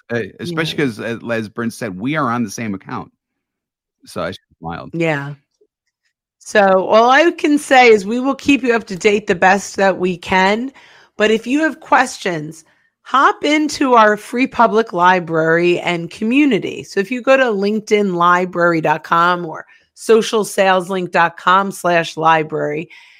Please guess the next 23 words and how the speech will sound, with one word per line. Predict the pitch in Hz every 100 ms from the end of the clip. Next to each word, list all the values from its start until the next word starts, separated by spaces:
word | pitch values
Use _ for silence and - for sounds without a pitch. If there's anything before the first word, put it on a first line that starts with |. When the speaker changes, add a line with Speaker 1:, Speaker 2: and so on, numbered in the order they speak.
| _
Speaker 2:
and | - 202
join | 170 226 233 247 240
for | - 208
free, | 202 - 247 202
we | 202 285
have | 330
a | 269
community | 247 - 226 220 233 254 240 175 170 170 _ _ _
where | 202
you | 208 254
can | 269 269
ask | 214 196 - -
your | 165
questions. | - 147 143 - 135 - - _ _ _ -
So, | - 220 202 190 - -
i-, |
you | 208 190 226
know, | 202
if | 196 -
anything | 247 285 277 277
you've | 247 202
learned | 214 233 233
today, | - 226 220 214 220 214